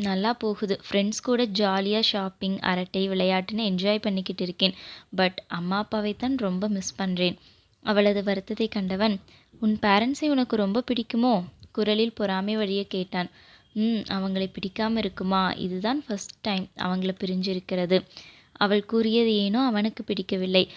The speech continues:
அவளுக்கு தன்னை மட்டும்தான் பிடிக்க வேண்டும், தான் மட்டும்தான் அவளுக்கு முதன்மையானவனாகவும் முக்கியமானவனாகவும் இருக்க வேண்டும் என்று அவன் காதல் மனம் நினைத்தது.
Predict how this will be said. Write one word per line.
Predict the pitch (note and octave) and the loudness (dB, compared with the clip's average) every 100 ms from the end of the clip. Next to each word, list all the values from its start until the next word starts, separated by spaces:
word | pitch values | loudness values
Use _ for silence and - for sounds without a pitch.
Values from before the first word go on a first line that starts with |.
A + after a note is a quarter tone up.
| - | -16
அவளுக்கு | - G3+ G#3 G3+ G#3 | 0 4 4 4 -2
தன்னை | G3+ F#3+ G#3 A3+ | -2 0 0 0
மட்டும்தான் | A3+ A3 G#3+ G#3+ A3+ | -2 -2 -2 -2 -2
பிடிக்க | A3 F#3+ G3+ | -4 -4 -4
வேண்டும், | G3 F#3 A3 C4+ - | -2 0 0 -4 -4
தான் | G3+ G3 | -2 0
மட்டும்தான் | G3 F#3+ A3 A#3 A#3+ A#3+ | -2 -2 -2 0 2 2
அவளுக்கு | G#3 F#3+ F#3+ | 2 0 0
முதன்மையானவனாகவும் | F#3+ F#3+ G#3 A3 A3+ G#3+ G3+ G3+ F#3+ F#3+ G3+ G#3+ G#3 | -2 0 0 0 0 0 -2 -2 -2 -4 -4 -4 -4
முக்கியமானவனாகவும் | F#3 - A#3 A3+ G#3+ G#3 G3 G3 F#3+ G3+ G3+ | -6 -2 -2 0 -2 -2 -2 -4 -4 -8 -4
இருக்க | F#3+ F#3 G#3 | -2 -2 -2
வேண்டும் | F#3+ F#3 F#3 F#3 - - - | -2 -2 -2 -6 -10 -20 -10
என்று | - G3+ F#3 | -2 0 0
அவன் | A#3+ F#3 F#3 | 0 0 -2
காதல் | G#3 F#3 F#3+ A3 | -2 -2 0 0
மனம் | G#3 G3 G#3 | 0 -2 -2
நினைத்தது. | F#3 F3+ - F#3 | -2 -4 -2 2